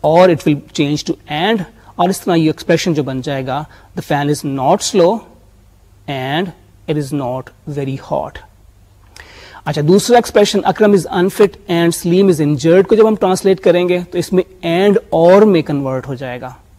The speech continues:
اکرم is unfit کے ساتھ ہم نیگیشن لگا دیں گے اور سلیم is injured کے ساتھ بھی ہم نیگیشن لگا دیں گے اور and کو ہم کنورٹ کر دیں گے into or، اور اس طرح اس ایکسپریشن کا ہمارے پاس نیگیشن آ جائے گا۔ تو so the negation becomes "اکرم is not unfit"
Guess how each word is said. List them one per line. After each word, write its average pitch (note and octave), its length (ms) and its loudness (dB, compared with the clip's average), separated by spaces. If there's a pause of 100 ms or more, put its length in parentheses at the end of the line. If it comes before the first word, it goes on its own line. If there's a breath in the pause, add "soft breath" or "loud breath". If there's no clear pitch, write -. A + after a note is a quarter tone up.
(640 loud breath)
اکرم F#3+ 280 4
is F3+ 340 2
unfit E3+ 340 -2
کے E3+ 60 0
ساتھ C#3+ 320 -4
ہم C#3 260 -4 (140)
نیگیشن D3 360 -2
لگا A#3 260 6
دیں F#3+ 200 2
گے F3 120 0
اور D3+ 120 -8
سلیم D#3+ 280 2
is D#3+ 100 4
injured D3+ 420 2
کے A#3+ 60 2
ساتھ G3+ 240 2
بھی G3+ 80 0
ہم F#3+ 60 -2
نیگیشن E3 340 -2
لگا C#3+ 260 -2
دیں C#3 180 -8
گے C3+ 120 -8 (240 loud breath)
اور - 180 0 (180)
and E3+ 280 4
کو D3 100 -8
ہم C3+ 120 -6
کنورٹ C3+ 440 -6
کر C#3 180 -6
دیں C3+ 220 -8
گے C#3 160 -6
into C3+ 460 -8
or، C#3+ 260 -4
اور D#3 140 -8
اس - 160 -10
طرح C3+ 160 -6
اس C#3 200 -12
ایکسپریشن D3+ 440 -10
کا C3+ 180 -12
ہمارے C#3 280 -10
پاس - 320 -12
نیگیشن D3 440 -8
آ B2+ 80 -8
جائے C3 200 -12
گا۔ C3+ 100 -12 (360 loud breath)
تو F3 60 4
so E3 220 2
the D#3 80 4
negation D3+ 380 2
becomes C#3+ 440 -2 (480 loud breath)
"اکرم F3+ 260 4
is D#3 260 2
not F3+ 280 2
unfit" D3+ 360 -4